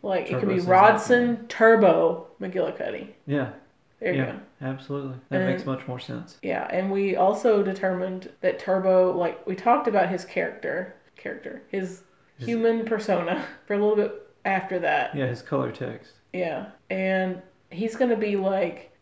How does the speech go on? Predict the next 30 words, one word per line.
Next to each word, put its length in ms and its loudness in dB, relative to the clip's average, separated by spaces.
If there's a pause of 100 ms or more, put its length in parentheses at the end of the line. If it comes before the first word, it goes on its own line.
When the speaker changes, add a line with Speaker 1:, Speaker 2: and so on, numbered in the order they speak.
Speaker 1:
Carpenter 600 4
Jean 440 -2
dad. 500 -2 (240)
Speaker 2:
Carpenter 420 4
Jean 280 2
Polo. 640 4 (340)
Speaker 1:
Carpenter 440 4
Jean 280 2
Polo 420 6
dad 540 0 (140)
with 200 -2
Speaker 2:
Uh, 120 -2
Speaker 1:
a 20 -2
little 240 2
bit 140 6
of 60 -4
chest 280 0
hair 460 0
sticking 320 -6
out. 480 -6 (220)
Speaker 2:
Shirt's 320 -4
always 280 2
tucked 300 -2
in. 260 -6
Speaker 1:
Shirt's 340 2
always 260 4
tucked 280 0
in. 400 -4 (480)
Like, 320 2
probably 840 4